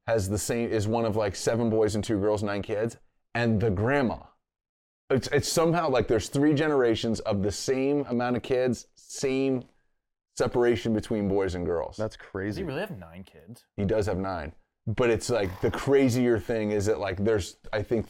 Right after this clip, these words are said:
Speaker 1: three generations and it's the same amount
Speaker 2: This was two
Speaker 1: of
Speaker 2: years ago,
Speaker 1: each.
Speaker 2: so he probably has eleven
Speaker 1: He
Speaker 2: now.
Speaker 1: might have
Speaker 3: So
Speaker 1: eleven, yeah. He
Speaker 3: impressive.
Speaker 1: might have bucked it, but,
Speaker 3: His wife is a
Speaker 1: um,
Speaker 3: warrior.
Speaker 1: yeah.
Speaker 2: Yeah, but that's
Speaker 1: And
Speaker 2: like
Speaker 1: one of my favorite, the, the people I've met in my football life,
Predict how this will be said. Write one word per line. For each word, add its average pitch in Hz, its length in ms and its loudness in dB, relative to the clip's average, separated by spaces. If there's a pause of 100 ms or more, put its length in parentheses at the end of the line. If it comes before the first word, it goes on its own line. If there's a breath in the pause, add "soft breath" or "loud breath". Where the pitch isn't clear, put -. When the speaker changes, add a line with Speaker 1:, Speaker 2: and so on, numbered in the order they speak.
(140)
Speaker 1:
three 139 300 6
generations 113 800 2
and 101 120 -6
it's 95 160 -6
the 104 140 -4
same 120 380 0
amount 98 460 -4
Speaker 2:
This 110 180 -8
was 139 120 -4
two - 220 -4
Speaker 1:
of 117 100 4
Speaker 2:
years 117 220 2
ago, 92 280 0
Speaker 1:
each. 95 120 -6 (140)
Speaker 2:
so - 120 -8
he 107 60 -2
probably 110 180 0
has 107 140 -2
eleven 95 480 -4
Speaker 1:
He 71 60 -10
Speaker 2:
now. 95 120 -4
Speaker 1:
might 95 200 0
have 90 80 -2
Speaker 3:
So 87 60 -2
Speaker 1:
eleven, 92 300 -2
yeah. 92 60 -4
He 87 60 -6
Speaker 3:
impressive. 98 180 -4
Speaker 1:
might 101 140 -2
have 87 100 0
bucked 92 220 -4
it, 80 140 -4
but, 82 280 -4 (320)
Speaker 3:
His 117 100 -16
wife 92 320 -4
is 87 60 -2
a 85 60 -2
Speaker 1:
um, 85 120 -10
Speaker 3:
warrior. 71 480 -20 (240)
Speaker 1:
yeah. 73 220 -4 (600)
Speaker 2:
Yeah, 117 240 0
but - 200 -4
that's 113 200 2
Speaker 1:
And 95 80 2
Speaker 2:
like 120 100 6
Speaker 1:
one 175 100 2
of 147 60 2
my 101 140 0
favorite, 87 420 -2 (460)
the, 98 200 -4 (320)
the 113 120 2
people 156 320 2
I've 117 160 2
met 113 220 0
in 104 100 -2
my 98 120 -2
football 92 360 -2
life, 87 280 -4